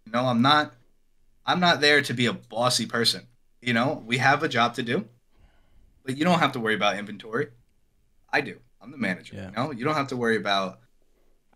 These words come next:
Speaker 1: dealing with customers or coming in on your days off or going to, you know, the store if we need to grab something. That's on me. I get paid to do that. Whereas, like, when it was her, I did all that shit anyway.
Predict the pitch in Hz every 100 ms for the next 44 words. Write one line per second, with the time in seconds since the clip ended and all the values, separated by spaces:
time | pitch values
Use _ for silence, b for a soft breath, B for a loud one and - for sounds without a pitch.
0 | _ _ 127 127 117 113 120 110 - 113
1 | 113 110 110 107 104 - 95 95 - 117
2 | 120 113 113 110 110 107 110 107 107 107
3 | 107 - 95 90 85 - _ _ 98 113
4 | 110 - 110 101 - _ - 113 110 110
5 | 113 - 104 107 107 104 104 101 101 -
6 | 92 98 95 101 101 _ _ _ _ _
7 | _ 107 113 143 185 175 123 _ _ _
8 | _ _ _ _ 104 127 135 131 139 208
9 | 269 - _ _ _ _ 110 117 117 113
10 | 110 113 110 98 135 139 113 - - _
11 | _ _ _ _ 117 123 131 123 120 117
12 | 123 156 139 -